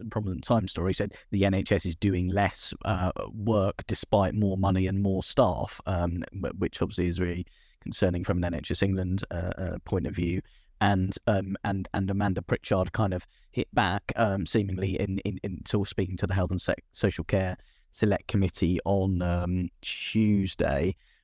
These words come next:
Um, she, um, was asked about productivity in a slightly different way, but,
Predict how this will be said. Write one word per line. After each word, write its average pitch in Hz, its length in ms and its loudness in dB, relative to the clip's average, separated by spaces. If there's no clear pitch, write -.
Um, 87 460 2
she, 92 720 2
um, 90 300 -2
was 107 160 2
asked 101 180 2
about 78 340 -2
productivity 90 600 -2
in 90 80 0
a 82 40 0
slightly 95 300 0
different 76 320 -4
way, 87 200 0
but, 90 180 -2